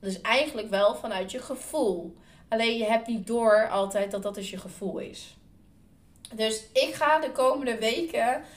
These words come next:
meerdere podcasts maken over intuïtief ondernemen. Er gaan ook andere podcasts komen hoor. Ook over de vakantie en over andere, eh,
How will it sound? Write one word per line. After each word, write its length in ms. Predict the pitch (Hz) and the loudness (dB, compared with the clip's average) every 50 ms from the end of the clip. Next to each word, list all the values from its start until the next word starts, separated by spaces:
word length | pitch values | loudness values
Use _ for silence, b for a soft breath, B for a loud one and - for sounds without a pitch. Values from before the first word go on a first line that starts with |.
| B B B B | B B B B
meerdere 360 | 240 269 294 330 359 - 226 | 0 2 2 2 0 -2 -4
podcasts 520 | - - 269 285 277 - 247 226 226 226 | -2 0 -2 0 0 -2 -2 -2 -2 0
maken 360 | 226 220 214 214 214 - - - | 0 0 0 0 0 -2 -4 0
over 520 | - 233 247 277 339 339 339 - 233 - - | 4 4 4 4 2 0 -2 -2 -2 -2 -2
intuïtief 500 | - 220 - - 196 196 - 220 208 208 | -4 -8 -8 -10 -12 -10 -10 -10 -10 -8
ondernemen. 520 | 202 190 175 185 214 233 262 254 247 240 247 247 B B B B B B | -8 -6 -4 -4 -2 -2 -2 -2 -2 -4 -4 -4 B B B B B B
Er 80 | - | -4
gaan 180 | - 208 196 208 | 0 0 0 0
ook 100 | 202 - | 2 2
andere 380 | - 226 240 247 220 226 226 | 4 4 4 2 0 0 -2
podcasts 560 | 220 - 226 220 220 - 202 202 202 - - - | -2 -2 -4 -4 -2 0 -2 -2 -2 -4 -4 0
komen 240 | 214 202 190 190 | 2 2 2 2
hoor. 280 | 190 196 202 208 208 B B B B B | 0 0 0 0 -2 B B B B B
Ook 180 | 196 196 196 | 0 2 4
over 180 | 196 190 190 196 | 4 4 4 0
de 80 | 202 | -6
vakantie 720 | 196 - - 240 233 233 226 220 220 - - 208 208 202 | -8 -2 2 4 4 4 4 2 0 -2 -2 -4 -4 -2
en 100 | 196 190 | 0 0
over 160 | 185 185 196 190 | 0 2 4 4
andere, 320 | 220 240 247 226 220 220 - - - - | 4 4 2 0 -6 -6 -10 -12 -8 -2
eh, 180 | 202 208 190 | 0 0 0